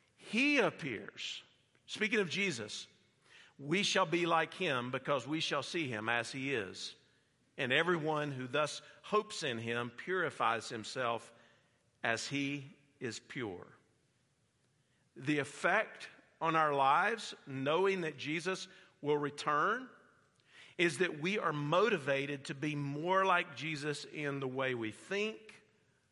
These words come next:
in our motivations, and in our lives. Purity will put you out of step with the world,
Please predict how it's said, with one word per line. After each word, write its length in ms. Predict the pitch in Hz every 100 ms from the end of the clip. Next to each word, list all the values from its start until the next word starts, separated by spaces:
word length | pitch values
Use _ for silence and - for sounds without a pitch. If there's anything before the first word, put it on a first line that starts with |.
| _ _ _ _ _
in 120 | -
our 100 | 117
motivations, 1040 | 117 117 107 139 202 - 208 208 196 - - - _ _ _ _ _ _ _ _ _ _ _ -
and 160 | 127
in 100 | 139
our 140 | 143 135
lives. 600 | 120 95 82 - - - - _ _ _ _ _ _ _ _ - _ _ _ _ -
Purity 600 | - 170 220 220 220 208
will 160 | 160 143
put 300 | - - 147
you 100 | 123
out 220 | 123 165
of 80 | -
step 340 | - 175 165
with 120 | 180 139
the 60 |
world, 480 | 135 117 95 95 120